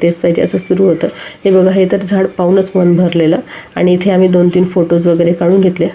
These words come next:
अगदी छोटासा ब्लॉग आहे, पण तुम्हाला नक्की आवडेल. आवडल्यास लाईक, सबस्क्राईबसोबत कमेंट करा.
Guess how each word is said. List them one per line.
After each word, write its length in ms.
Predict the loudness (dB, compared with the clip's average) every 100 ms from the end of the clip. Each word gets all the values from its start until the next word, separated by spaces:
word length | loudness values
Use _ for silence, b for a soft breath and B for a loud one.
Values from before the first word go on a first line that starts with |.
| -6
अगदी 240 | -4 0 0 0
छोटासा 340 | 0 0 0
ब्लॉग 320 | 0 0 2
आहे, 120 | 0
पण 180 | 0 -2
तुम्हाला 280 | -2 0 2
नक्की 380 | 0 -2 -4 -2
आवडेल. 400 | 0 0 0 -2 -4
आवडल्यास 440 | -2 0 0 0 -2
लाईक, 220 | -4 -2
सबस्क्राईबसोबत 720 | -6 -6 -4 -4 -2 -2 -2 -4 B B B
कमेंट 320 | -2 2 2 0
करा. 200 | -2